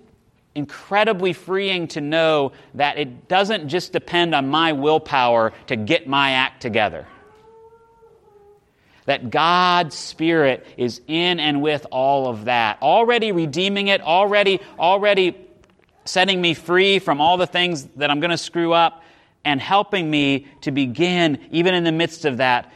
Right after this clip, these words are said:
to do the things in God's name that will create shalom in my life and in the life of others. And personally, I think there's something a little bit,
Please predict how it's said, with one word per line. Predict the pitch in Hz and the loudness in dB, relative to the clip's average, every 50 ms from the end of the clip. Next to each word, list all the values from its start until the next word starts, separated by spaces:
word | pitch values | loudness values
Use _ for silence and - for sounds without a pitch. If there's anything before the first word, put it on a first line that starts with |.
| _ _ - | _ _ -10
to | - 131 | -8 -6
do | 113 101 95 127 165 180 185 185 175 165 151 143 131 - - - - - | -6 -4 -2 0 2 4 4 4 4 4 2 0 -4 -6 -12 -20 -10 -6
the | 127 131 | -6 -6
things | - - 151 143 139 135 127 117 | -4 -2 0 0 0 0 -2 -2
in | 131 123 | -4 -2
God's | 123 127 127 123 117 104 120 | 0 0 0 -2 -2 -4 -8
name | 131 139 143 147 139 131 120 113 107 104 101 - _ _ _ _ _ _ _ _ _ _ _ | -6 -6 -4 -4 -4 -4 -4 -6 -6 -8 -10 -12 _ _ _ _ _ _ _ _ _ _ _
that | - 113 120 127 | -8 -8 -6 -6
will | 123 | -6
create | 113 - - 139 135 131 131 123 110 | -8 -8 -6 -4 -2 -2 -2 -4 -6
shalom | - - 123 117 123 127 131 131 127 | -8 -8 -6 -4 -2 0 0 0 0
in | 120 110 113 | -2 -2 -4
my | 120 131 135 135 | -2 -2 -4 -2
life | 127 123 120 117 117 110 - | -2 0 0 0 -2 -2 -6
and | - 113 107 | -10 -10 -10
in | 104 | -8
the | 107 | -8
life | 104 101 104 104 101 95 | -6 -6 -6 -6 -6 -8
of | 104 95 | -10 -10
others. | 104 117 107 85 73 - - - - - - _ _ _ _ _ _ _ _ _ _ _ _ _ _ _ _ _ _ _ _ _ _ _ _ _ _ _ _ _ _ _ _ _ _ _ _ _ _ _ _ _ _ _ _ _ _ | -8 -8 -8 -10 -14 -20 -20 -20 -20 -20 -20 _ _ _ _ _ _ _ _ _ _ _ _ _ _ _ _ _ _ _ _ _ _ _ _ _ _ _ _ _ _ _ _ _ _ _ _ _ _ _ _ _ _ _ _ _ _
And | - 113 117 | -4 -4 -2
personally, | - 160 160 - 156 143 135 | 0 0 0 0 0 2 2
I | |
think | 135 127 110 | 2 2 0
there's | 127 117 - | 0 0 0
something | - 127 113 123 117 | 0 -2 0 0 -2
a | 110 110 | 0 2
little | 113 131 139 139 | 2 2 4 2
bit, | 127 208 120 117 113 - | 2 2 2 2 0 -2